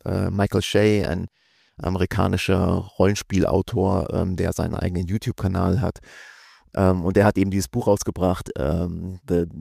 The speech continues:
Lazy Dungeon Master's Guide oder sowas. Ähm, also es ist absolut em-, zu empfehlen, seine, seine Perspektive aus Abenteuer vorbereiten, auch, äh, wenn man da noch ein bisschen tiefer einsteigen will, was wir heute gesprochen haben. Und der hat eben, ähm,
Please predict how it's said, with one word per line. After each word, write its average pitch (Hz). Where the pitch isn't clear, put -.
Lazy 90
Dungeon 95
Master's 90
Guide 90
oder 90
sowas. 92
Ähm, 90
also 82
es 85
ist -
absolut -
em-, 110
zu 123
empfehlen, 127
seine, 104
seine 92
Perspektive 107
aus 95
Abenteuer 107
vorbereiten, 98
auch, 90
äh, 98
wenn 95
man 92
da 90
noch 92
ein 92
bisschen -
tiefer -
einsteigen 90
will, 90
was -
wir 90
heute 98
gesprochen 107
haben. 110
Und 107
der 104
hat -
eben, 101
ähm, 92